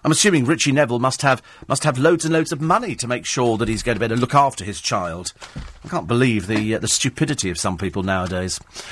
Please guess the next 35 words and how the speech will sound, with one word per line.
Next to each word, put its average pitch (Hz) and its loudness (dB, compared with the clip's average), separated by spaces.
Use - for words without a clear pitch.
Uh, 135 6
eight 214 2
four 160 2
eight 139 -2
five 123 2
oh 123 2
steve 151 -2
at 104 -4
L 101 -2
B 98 -6
C 110 -2
dot 107 -6
co 117 0
dot 104 -2
U 101 -6
K. 131 0
Cheeky 247 2
web 175 4
entrepreneurs. 147 -2
See, - -4
I 214 4
thought 175 -4
this - 0
was 117 -4
maybe 101 -4
an 107 -4
April 110 -2
Fool 117 0
for 101 -4
today. 110 0
Tried 175 0
to 202 -8
charge 113 0
desperate - -4
drivers 107 0